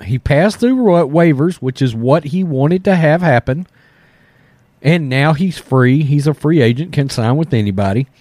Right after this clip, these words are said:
And evidently he's got a priority list of teams. Now, I would be remiss and it would be irresponsible if I didn't say supposedly one of the big rumors out there is the Patriots have contacted him.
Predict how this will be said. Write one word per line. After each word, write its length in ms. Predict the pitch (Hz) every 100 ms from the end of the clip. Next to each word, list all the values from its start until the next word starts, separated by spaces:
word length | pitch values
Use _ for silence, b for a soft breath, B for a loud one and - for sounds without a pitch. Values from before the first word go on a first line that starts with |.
| b b b -
And 320 | 156 175 170 -
evidently 480 | 208 214 185 196 180
he's 200 | 175 151
got 180 | 156
a 60 | 151
priority 480 | - 143 139 147 165
list 320 | 135 131 -
of 100 | 180
teams. 480 | - 139 127 180 - b b b b b
Now, 400 | 123 139 143 143 -
I 80 | 147
would 220 | 156 151
be 120 | 156
remiss 600 | 151 147 139 131 160 -
and 100 | 135
it 40 | 135
would 180 | 123 120
be 180 | 135
irresponsible 880 | 123 127 127 110 127 123 135 180 175
if 100 | -
I 80 | 135
didn't 220 | 143 139
say 400 | - 147 147 147 _ b b b b b b b
supposedly 960 | - - 147 - 202 277 196 117 117 160
one 240 | 185 139
of 80 | 175
the 80 | 160
big 200 | 160 175
rumors 420 | 147 240 185 120
out 180 | 120 131
there 160 | 151
is 80 | 175
the 100 | -
Patriots 580 | - 170 240 - 110 -
have 180 | 131 -
contacted 680 | 123 104 - 98 - 80
him. 240 | 78 78